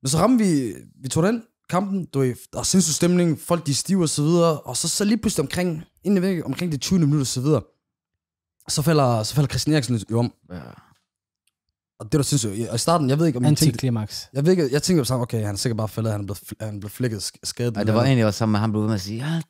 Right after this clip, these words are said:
Speaker 2: død, han er død." Så begyndte han at filme, ikke? Jeg tænkte, det var der, jeg ligesom,
Speaker 3: <laughs>
Speaker 2: øh, det var ikke helt gået op for mig, ikke? Jeg
Speaker 1: Ja.
Speaker 2: så ham ikke lige, da han faldt.
Speaker 1: Ja.
Speaker 2: Så ham ligesom måske tyve sekunder efter, ikke?
Speaker 1: Ja.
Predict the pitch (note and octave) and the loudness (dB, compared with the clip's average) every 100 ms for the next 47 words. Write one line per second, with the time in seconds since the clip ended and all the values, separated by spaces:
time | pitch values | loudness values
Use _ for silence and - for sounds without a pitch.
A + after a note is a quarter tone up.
0 | F3 F#3+ F3+ _ _ D#3 F#3 F3+ F#3+ D3+ | -6 -6 -8 _ _ -4 -4 0 0 0
1 | D3+ D3 B2+ A#2 B2+ D3 F#2+ F#2 - G#2 | 2 2 2 0 0 -2 -4 -12 -8 -8
2 | - _ _ _ G#2+ G2+ G#2+ A2+ D3 A#2 | -10 _ _ _ -16 -10 -4 0 4 6
3 | D3+ A#2 A2+ A2 - _ _ _ G2+ G2+ | 4 4 2 0 -4 _ _ _ -6 -4
4 | G2+ - _ G#2 G#2+ C3 C3 D3 A2+ G#2+ | -6 -12 _ -4 2 2 4 2 2 0
5 | G#2+ G2 F#2+ B2 A2+ G3 D#3 D#3+ D3 E3+ | 0 -2 2 4 4 4 2 0 2 2
6 | D3 A2+ - G#2 F#2 A2+ A2+ C3 A#2+ G#2+ | 2 0 -2 -4 -4 -4 0 0 0 -4
7 | G2+ A2+ G#2 F#2+ A2 G2 E2 - _ _ | -6 -4 -4 -2 -2 -2 -6 -14 _ _
8 | _ - B2 - A2 F#2+ F#2+ G#2 D3 A2 | _ -6 -4 -4 -6 -4 -4 -4 -2 -2